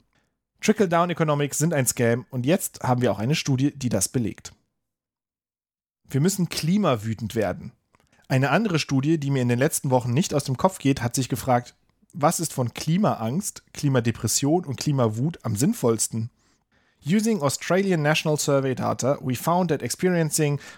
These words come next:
eco-anger predicted better mental health outcomes as well as greater engagement in pro-climate activism and personal behaviors. Eco-anxiety and eco-depression were less adaptive, relating to lower well-being.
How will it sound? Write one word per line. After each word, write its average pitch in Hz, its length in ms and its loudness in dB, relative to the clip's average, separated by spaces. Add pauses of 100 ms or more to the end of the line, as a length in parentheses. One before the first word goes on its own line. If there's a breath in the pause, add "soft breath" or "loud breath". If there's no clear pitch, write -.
(200 loud breath)
eco-anger 139 880 2
predicted 143 480 -2
better 175 260 2
mental 123 320 0
health 113 240 2
outcomes 131 540 -2
as 127 180 -2
well 139 160 2
as 120 160 -4
greater 160 400 0
engagement 135 500 0
in 120 120 -2
pro-climate 135 600 0
activism 127 500 0
and 117 140 -6
personal 135 300 0
behaviors. 113 600 -2 (500 soft breath)
Eco-anxiety 156 1120 0
and 123 220 -2
eco-depression 143 800 0
were 113 160 0
less 127 280 0
adaptive, 135 600 -2
relating 110 420 0
to 113 120 -2
lower 117 400 0
well-being. 101 640 -6